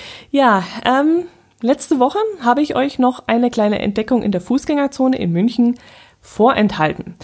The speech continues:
Und das möchte ich heute mal nachholen. In der Münchner Fußgängerzone zwischen Marienplatz und Stachus,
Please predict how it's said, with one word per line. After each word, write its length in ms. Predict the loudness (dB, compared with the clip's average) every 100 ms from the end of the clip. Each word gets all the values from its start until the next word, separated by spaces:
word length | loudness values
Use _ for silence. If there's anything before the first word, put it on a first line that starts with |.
| -20 -20 -6
Und 100 | -4
das 140 | 2
möchte 240 | 0 0 -2
ich 80 |
heute 160 | -2 0
mal 160 | 0 2
nachholen. 540 | 0 0 0 0 -4 -16 _ _ _ _ -20 _ -20 -20 _ _ _ _ _ _ _ _ -2
In 260 | 2 4
der 140 | 4 4
Münchner 340 | 2 2 0
Fußgängerzone 800 | 2 0 2 0 0 0 0 -2
zwischen 800 | -2 -2 2 2 4 2 2 0
Marienplatz 720 | 0 0 2 2 0 -4 -4
und 240 | -4 -4 -2
Stachus, 1040 | -4 0 0 0 -2 -2 -4 -6 -8 -8